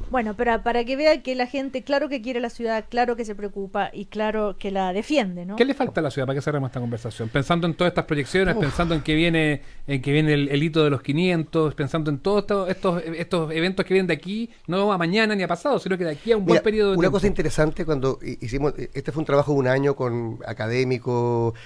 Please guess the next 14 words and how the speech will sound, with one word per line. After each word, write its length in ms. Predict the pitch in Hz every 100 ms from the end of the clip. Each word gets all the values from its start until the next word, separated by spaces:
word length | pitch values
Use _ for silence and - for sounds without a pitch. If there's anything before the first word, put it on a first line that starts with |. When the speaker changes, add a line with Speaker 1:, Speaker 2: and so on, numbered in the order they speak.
| -
Speaker 3:
eh, 200 | 113 110 113
empresarios, 520 | 113 110 - 143 135 127 131 123 113 -
O 140 | 120
N 180 | 117 110
G, 320 | - 147 139
ciudadanos 580 | - 117 113 120 139 135
y 40 | 120
también 240 | 117 123
autoridades 380 | 123 120 123 120
públicas 500 | 131 120 123 131 123
y 180 | 131 123
alcaldes, 400 | 113 196 110 104
por 120 | 104
supuesto. 400 | 131 113 -